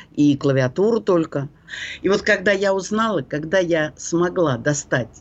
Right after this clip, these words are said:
диск с Джозом, когда он принёс мне клавиатуру и сказал: «Учи клавиши», я как посмотрела,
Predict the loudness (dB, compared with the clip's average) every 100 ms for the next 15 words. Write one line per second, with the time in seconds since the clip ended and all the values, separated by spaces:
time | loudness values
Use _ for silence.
0 | -8 -4 -2 -4 -6 -14 -10 -4 2 2
1 | 2 0 -4 -4 -12 _ -16 -16 -16 _
2 | -2 2 2 0 -4 0 4 4 2 -2
3 | -6 -4 0 0 2 0 -2 0 2 4
4 | 4 2 0 -8 -14 -2 0 2 2 0
5 | -2 0 0 0 0 -2 -8 _ -4 0
6 | 0 2 2 2 0 -4 -10 _ -4 -2
7 | -2 -2 -4 -8 _ _ _ -6 0 2
8 | 2 0 -4 -6 -6 -4 -4 -6 -8 -4
9 | 0 0 0 0 0 -4